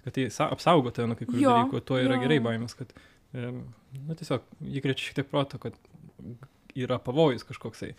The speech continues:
Speaker 2: Jo.
Speaker 1: Nu, ne visada
Speaker 2: Bet žinai,
Speaker 1: tas
Speaker 2: man
Speaker 1: taip.
Speaker 2: Jo, bet supranti, jo, aš suprantu, kad nors sakyt,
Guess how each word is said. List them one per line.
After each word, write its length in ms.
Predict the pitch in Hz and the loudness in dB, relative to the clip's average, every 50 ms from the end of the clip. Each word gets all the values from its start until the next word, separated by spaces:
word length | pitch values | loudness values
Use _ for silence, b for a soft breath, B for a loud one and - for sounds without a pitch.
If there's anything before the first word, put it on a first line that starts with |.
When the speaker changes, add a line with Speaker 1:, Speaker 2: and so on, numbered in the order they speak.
| B B 202 | B B -8
Speaker 2:
Jo. 140 | 202 196 185 - | -8 -6 -4 0
Speaker 1:
Nu, 160 | - 165 156 | 2 4 4
ne 140 | 147 143 139 | 4 4 2
visada 220 | 139 - 208 233 240 | 0 0 2 2 2
Speaker 2:
Bet 100 | 233 226 | 4 4
žinai, 240 | 262 262 277 247 202 - | 2 2 2 2 2 -2
Speaker 1:
tas 80 | - 160 | -4 -2
Speaker 2:
man 240 | 202 214 208 214 214 - - - - | 2 2 2 2 0 -4 -12 -8 -2
Speaker 1:
taip. 180 | - - - - - - | -2 -2 -2 -2 -10 -6
Speaker 2:
Jo, 280 | - 226 233 226 214 | -2 0 2 2 2
bet 200 | 208 214 214 - | 0 0 -4 -4
supranti, 380 | - - - 240 240 247 233 220 - | -6 -4 -2 0 2 2 2 2 4
jo, 120 | 247 233 233 226 - - | 6 6 6 6 4 2
aš 140 | 220 208 | 0 0
suprantu, 280 | - 220 - 233 254 226 | 2 2 4 4 4 4
kad 120 | - 190 | 4 2
nors 160 | 196 196 202 - | 0 0 -2 0
sakyt, 160 | 220 220 208 | -2 -2 -2